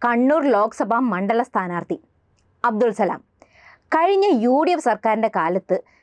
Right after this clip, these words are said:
കാലിക്കറ്റ് യൂണിവേഴ്സിറ്റി വൈസ് ചാൻസലർ, ഉമ്മൻചാണ്ടി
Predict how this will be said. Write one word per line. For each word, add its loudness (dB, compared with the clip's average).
കാലിക്കറ്റ് 2
യൂണിവേഴ്സിറ്റി 2
വൈസ് 0
ചാൻസലർ, -2
ഉമ്മൻചാണ്ടി 2